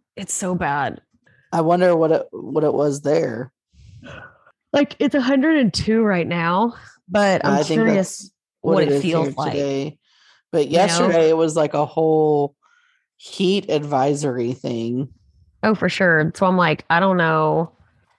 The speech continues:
Speaker 1: I'm trying to see if it'll show me, like, you know, it's this degree, but it feels like this because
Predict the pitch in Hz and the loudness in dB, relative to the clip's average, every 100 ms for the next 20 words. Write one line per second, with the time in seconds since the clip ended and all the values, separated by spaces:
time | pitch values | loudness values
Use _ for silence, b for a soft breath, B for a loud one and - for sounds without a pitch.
0 | _ - - 170 180 180 170 156 151 151 | _ -6 -4 0 2 2 2 0 0 0
1 | 147 - 147 151 147 143 - - _ _ | 0 0 0 2 0 -2 -6 -12 _ _
2 | 165 156 147 - 160 - 156 151 147 156 | -4 -2 -2 -2 -4 -2 0 2 2 2
3 | 147 - 151 147 147 139 143 139 170 - | 0 -2 -2 0 0 -2 -2 -2 -4 -4
4 | 151 151 147 135 135 135 135 - | -6 -2 -2 -2 -2 -4 -6 -12